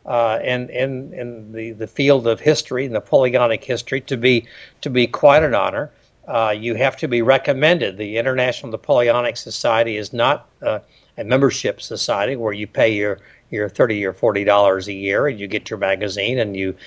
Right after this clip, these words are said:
you get a membership card. Uh, all, all of our fellows <clears throat> don't have to pay anything to be a member, uh, but they do have to be nominated by someone, and, and that nomination has to show,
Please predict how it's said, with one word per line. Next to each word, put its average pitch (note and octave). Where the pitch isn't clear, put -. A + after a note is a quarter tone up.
you A#2
get G#2
a F#2
membership D#3
card. G2+
Uh, A2+
all, B2+
all D#3
of -
our C#3
fellows -
<clears throat> D#3
don't C#3
have C3+
to -
pay B2+
anything C3+
to -
be G#2+
a G2+
member, A#2+
uh, D3+
but C#3
they D3
do F#3+
have D#3+
to D#3
be C3
nominated B2+
by F#2+
someone, F#2
and, C3
and C3
that C#3
nomination B2+
has A2
to -
show, D#3+